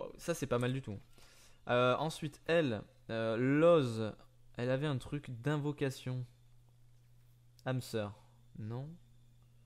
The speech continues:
Non, portail entre les deux mondes, on connaît. C'est ça, tempête éthérée.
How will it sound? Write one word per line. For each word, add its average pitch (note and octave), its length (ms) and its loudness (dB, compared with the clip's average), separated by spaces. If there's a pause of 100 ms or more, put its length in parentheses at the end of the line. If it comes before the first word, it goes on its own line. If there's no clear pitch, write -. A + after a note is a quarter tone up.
(380)
Non, A#2 260 -6
portail B2 400 -4
entre A2+ 200 -8
les A2+ 80 -4
deux A2+ 120 -6
mondes, A2 160 -6
on G#2 80 -8
connaît. C3 440 -6 (500)
C'est C#3 140 0
ça, B2 160 4
tempête E3+ 380 4
éthérée. C3 440 2